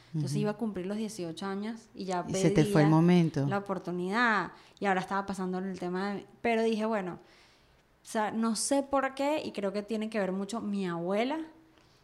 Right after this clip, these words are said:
Speaker 1: Yo nunca generé como en quedarme pegada en la emoción negativa de la rabia.
Speaker 2: Y es impresionante que no la hayas desarrollado. Yo creo
Speaker 1: Mm.
Speaker 2: que yo una vez te comenté como que,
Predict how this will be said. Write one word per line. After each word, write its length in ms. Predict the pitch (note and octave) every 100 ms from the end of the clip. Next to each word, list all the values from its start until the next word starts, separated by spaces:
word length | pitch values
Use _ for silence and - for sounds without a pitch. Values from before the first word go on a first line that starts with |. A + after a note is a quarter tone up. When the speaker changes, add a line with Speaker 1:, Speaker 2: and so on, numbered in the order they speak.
| _
Speaker 1:
Yo 260 | - F#3+ G#3+
nunca 880 | G#3+ A3 A3 G#3+ A3+ A3+ A#3 A3+ - - _
generé 540 | G3 G#3+ G#3 F#3+ F3+ F3+
como 540 | G3 G#3+ G#3 F#3 -
en 220 | G3+ G3
quedarme 400 | F#3+ F#3+ E3+ G3
pegada 680 | G#3 G3 F3+ F3+ F#3+ F#3+ G3
en 100 | A3
la 60 | A#3
emoción 600 | G3 F3+ E3 G3 F#3 F3+
negativa 560 | G#3+ G#3+ F#3 G3+ G3 G#3+
de 160 | A3
la 160 | F#3+ F3
rabia. 560 | F#3 G#3+ A#3+ C#4 D4+ D#4+
Speaker 2:
Y 160 | G#3 F3+
es 160 | D#3
impresionante 580 | G#3 A#3 - D#3+ E3 A3
que 60 | A3
no 100 | D3+
la 120 | F3
hayas 120 | A#3
desarrollado. 840 | G3+ - C#3+ C3 G3 F3 B2 - -
Yo 180 | - E3+
creo 140 | A3 C4+
Speaker 1:
Mm. 20 |
Speaker 2:
que 140 | C4
yo 80 | G3
una 100 | A3
vez 160 | B3 A#3
te 120 | C4+
comenté 340 | A#3+ G3 G#3
como 240 | G#3+ F#3 F3
que, 340 | - G3 E3